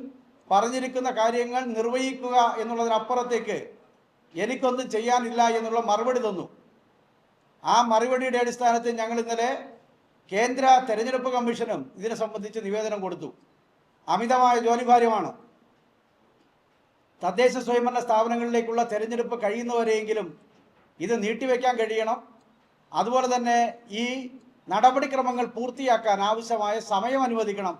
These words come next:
എന്ന് ഞങ്ങൾ ആവശ്യപ്പെട്ടതാണ്. അത് പരിഗണിക്കപ്പെടാതെ പോയതുകൊണ്ടാണ്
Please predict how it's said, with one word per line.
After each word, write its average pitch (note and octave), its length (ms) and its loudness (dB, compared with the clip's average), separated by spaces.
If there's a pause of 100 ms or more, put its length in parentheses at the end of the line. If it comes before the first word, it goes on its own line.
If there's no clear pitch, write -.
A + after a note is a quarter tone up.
എന്ന് G#3+ 180 -8
ഞങ്ങൾ G3+ 140 -2
ആവശ്യപ്പെട്ടതാണ്. G3 640 -2 (880)
അത് F3 160 -2
പരിഗണിക്കപ്പെടാതെ A3+ 880 0
പോയതുകൊണ്ടാണ് G#3+ 800 0